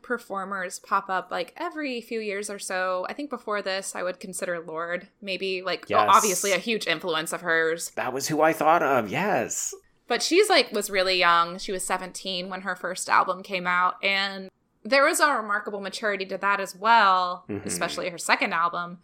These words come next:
Speaker 2: Yes.
Speaker 1: And I often wonder if, because maybe we don't see ourselves as emotionally, like, stable and mature when we were young, that doesn't mean we still had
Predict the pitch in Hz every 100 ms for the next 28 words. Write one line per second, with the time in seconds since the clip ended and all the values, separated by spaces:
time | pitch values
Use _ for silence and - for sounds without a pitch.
0 | _ 156 151 - 285 - - 302 - -
1 | - 466 311 196 214 226 208 226 _ _
2 | _ _ _ 302 - 349 370 302 277 240
3 | 220 180 - _ _ _ 208 220 214 262
4 | 254 - _ - 277 277 277 277 269 269
5 | 269 262 262 262 254 - 269 262 247 247
6 | 226 202 - 226 214 214 214 196 196 208
7 | 185 190 190 - 202 190 190 208 226 240
8 | 247 277 - _ _ _ 240 220 220 208
9 | 196 202 220 214 196 - - 208 208 196
10 | 226 196 196 185 185